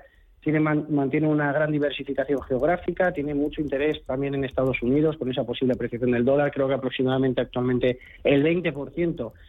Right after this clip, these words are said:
eh, de la valoración de la compañía, de los resultados de la compañía, se genera en la región y, por tanto, pues nos gusta, ¿no? Además,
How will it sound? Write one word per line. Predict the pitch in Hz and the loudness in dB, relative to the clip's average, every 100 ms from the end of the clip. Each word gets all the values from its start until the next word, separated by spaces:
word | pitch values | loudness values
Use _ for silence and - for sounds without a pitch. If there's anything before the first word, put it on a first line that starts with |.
| - | -18
eh, | - 131 127 | -2 0 2
de | 127 123 | 2 4
la | 123 120 | 4 2
valoración | 123 123 120 147 | 2 0 0 0
de | 139 | 2
la | 135 | 2
compañía, | 135 127 143 139 | 2 2 2 2
de | 123 | 2
los | 117 | 0
resultados | 120 113 110 131 | -2 -2 2 2
de | |
la | 131 | 4
compañía, | 127 117 123 151 - | 0 0 2 2 0
se | - | -4
genera | 110 120 | -2 0
en | 120 | 2
la | 120 | 2
región | 123 - 160 196 - - - | 0 2 2 2 -2 -12 -2
y, | 147 | 2
por | 139 135 | 2 2
tanto, | 139 139 147 | 2 2 2
pues | 139 | 2
nos | 127 117 | 0 0
gusta, | 135 135 110 | 0 0 -2
¿no? | 107 135 | -2 0
Además, | 139 120 135 | 2 2 0